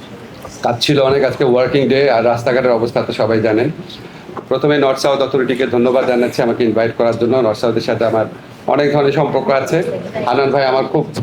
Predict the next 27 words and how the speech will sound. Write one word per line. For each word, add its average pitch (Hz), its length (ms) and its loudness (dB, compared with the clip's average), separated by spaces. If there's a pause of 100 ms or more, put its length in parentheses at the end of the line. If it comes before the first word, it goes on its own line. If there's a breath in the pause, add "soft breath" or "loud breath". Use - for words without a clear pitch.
(720)
ক্লোজ 147 320 2
মানুষ, 143 320 2 (200)
একসাথে 127 320 -2
বহু 123 180 2
জায়গায় 131 320 2
গিয়েছি, 123 300 2
আমার 120 160 2
বন্ধু 117 260 4
মানুষ। 123 380 2 (600 loud breath)
আমার 120 200 2
sister 131 340 -2
in 127 180 2
law 123 180 4
নোভা 120 260 4
আহমেদ 123 280 2
তোমাদের 120 380 0
টিচার। 139 280 0 (1300 loud breath)
আমার, 120 380 2
এ, 104 300 0 (140)
এখানে 120 240 0
অনেক 120 260 2 (240)
বন্ধু 131 240 2
বান্ধব 120 280 2
আছে 120 300 0
যারা 110 200 2
টিচিংয়ে 117 380 0
আছেন। 127 320 0